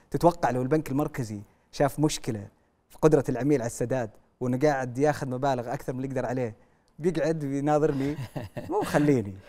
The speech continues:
Speaker 1: لا، أنا، أنا، وهذه نقطة مهمة.
Speaker 2: هو الآن التشريعات هذه هي تشريعات تجريبية ولا تشريعات حاسمة؟
Speaker 1: لا، هذه
Speaker 2: أنت،
Speaker 1: قواعد
Speaker 2: أنت في الجانب
Speaker 1: نهائية خرجت، وقواعد
Speaker 2: مم.
Speaker 1: نهائية، والسوق ضخم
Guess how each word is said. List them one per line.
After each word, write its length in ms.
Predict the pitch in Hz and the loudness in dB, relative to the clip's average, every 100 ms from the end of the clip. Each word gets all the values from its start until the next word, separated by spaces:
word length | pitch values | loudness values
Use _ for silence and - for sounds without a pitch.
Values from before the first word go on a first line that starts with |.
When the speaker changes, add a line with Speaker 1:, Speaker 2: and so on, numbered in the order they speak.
| - | -8
Speaker 1:
لا، 260 | 269 440 185 | -2 2 4
أنا، 260 | 196 151 185 | 4 4 2
أنا، 260 | 185 147 | 2 0
وهذه 220 | 156 202 | 0 2
نقطة 260 | 208 - 151 | 0 -2 0
مهمة. 160 | 135 175 | 2 4
Speaker 2:
هو 120 | 196 | 6
الآن 200 | 208 202 | 6 4
التشريعات 580 | 190 180 185 170 180 165 | 0 -2 -4 -4 -4 -4
هذه 360 | 175 165 160 | -4 -4 -6
هي 140 | 135 151 | -8 -8
تشريعات 440 | 151 - 151 151 | -8 -6 -6 -6
تجريبية 480 | 135 135 139 160 190 | -8 -6 -6 -6 -6
ولا 160 | 165 113 | -6 -6
تشريعات 520 | 107 - 113 110 - | -8 -6 -4 -6 -6
حاسمة؟ 300 | - 95 147 | -8 -4 -2
Speaker 1:
لا، 80 | 139 | -2
هذه 60 | |
Speaker 2:
أنت، 120 | 107 | 0
Speaker 1:
قواعد 280 | 120 165 170 | 4 8 8
Speaker 2:
أنت 100 | 123 | 4
في 60 | 120 | 0
الجانب 360 | 135 131 131 143 | 2 2 2 2
Speaker 1:
نهائية 300 | 117 107 104 | 2 2 4
خرجت، 640 | 185 156 139 127 120 - | 4 2 0 -4 -6 -10
وقواعد 380 | 110 107 170 123 | -4 0 2 0
Speaker 2:
مم. 60 | |
Speaker 1:
نهائية، 680 | 127 135 165 156 127 120 120 - - - - | -2 -4 -4 -4 -4 -4 -8 -12 -20 -16 -10
والسوق 340 | 127 - 175 | -8 -4 -4
ضخم 720 | 123 135 151 139 131 127 123 | -2 -2 -2 -2 -2 -2 -4